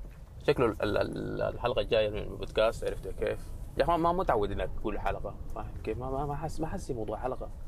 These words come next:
كده، ما، ما، انني لا استقيقها،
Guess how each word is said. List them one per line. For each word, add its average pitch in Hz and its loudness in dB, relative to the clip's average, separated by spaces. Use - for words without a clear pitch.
كده، 139 2
ما، 131 0
ما، 131 0
انني 156 4
لا 160 4
استقيقها، - 0